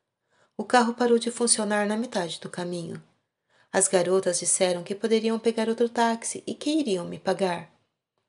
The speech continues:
Como eu não as tinha levado ao destino, eu recusei o pagamento.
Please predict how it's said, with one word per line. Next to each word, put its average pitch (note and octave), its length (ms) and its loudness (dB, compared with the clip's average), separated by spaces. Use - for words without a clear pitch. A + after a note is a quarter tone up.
Como G4 220 6
eu D#4+ 40 4
não B3+ 140 4
as G#3+ 180 2
tinha F#3+ 280 2
levado F3+ 380 2
ao F3+ 40 -2
destino, G3 600 -2
eu G3 140 -2
recusei G3+ 440 0
o F3 60 -4
pagamento. F3 600 -4